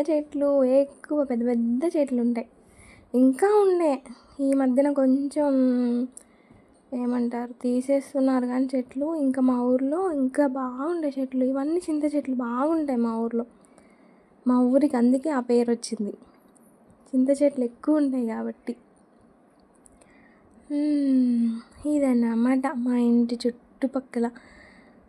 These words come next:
చూడండి ఎంత బాగుంది. మ్, నాకు ఎంత ఇష్టమో, ఇక్కడికి వస్తే ఎంత ప్రశాంతంగా హాయిగా ఉంటుంది.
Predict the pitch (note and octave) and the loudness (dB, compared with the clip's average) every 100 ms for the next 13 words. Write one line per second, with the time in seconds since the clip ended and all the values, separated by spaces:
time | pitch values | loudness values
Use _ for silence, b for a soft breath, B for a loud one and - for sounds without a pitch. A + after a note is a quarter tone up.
0 | - C4+ - D4 C#4 C#4 C4+ B3 C#4 C#4+ | -14 -14 -4 0 2 2 2 2 4 4
1 | B3+ B3 C#4+ C4 B3+ B3 B3 B3 B3+ B3+ | 4 4 2 4 4 2 2 2 2 2
2 | A#3+ B3 B3+ C#4+ C#4+ C4 C#4 D#4 E4+ - | 0 2 0 4 6 6 4 2 0 2
3 | F4 D#4+ D4+ - D#4 C#4+ C4 C4 C4+ C4+ | 4 4 0 0 2 4 2 2 2 4
4 | C4+ - C#4 B3 B3+ B3+ B3+ B3+ A#3+ A#3+ | 0 -2 0 0 -2 -2 -2 0 -2 0
5 | B3+ C4+ C#4 C#4 C4 B3 B3 A#3 A#3 A#3+ | 0 0 0 0 0 -2 -4 -4 -4 -4
6 | B3+ C4+ C4+ B3+ B3 | -2 0 2 0 0